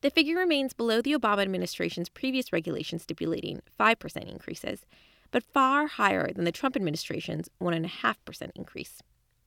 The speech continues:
The voluntary agreement has produced its fair share of friction. Two months after the announcement, the U S Department of Justice announced an antitrust investigation into each automaker,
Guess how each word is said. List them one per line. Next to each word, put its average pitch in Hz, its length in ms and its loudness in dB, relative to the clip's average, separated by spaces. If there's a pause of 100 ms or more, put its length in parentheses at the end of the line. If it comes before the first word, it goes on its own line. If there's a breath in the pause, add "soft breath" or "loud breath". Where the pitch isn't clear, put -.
(600 loud breath)
The 254 80 2
voluntary 339 480 6
agreement 247 400 0
has 240 120 -4
produced 220 440 -2
its - 140 -6
fair 269 260 2
share 196 320 0
of - 80 -8
friction. - 480 -6 (640)
Two 302 160 2
months 311 180 6
after 220 260 4
the 190 120 2
announcement, 226 500 0 (100)
the 220 120 -2
U 240 100 4
S 277 80 6
Department 202 360 4
of 175 40 4
Justice - 500 -2
announced 180 360 2
an 180 60 2
antitrust - 520 -2
investigation 170 800 -2
into 180 180 -4
each 240 300 -4
automaker, - 540 -2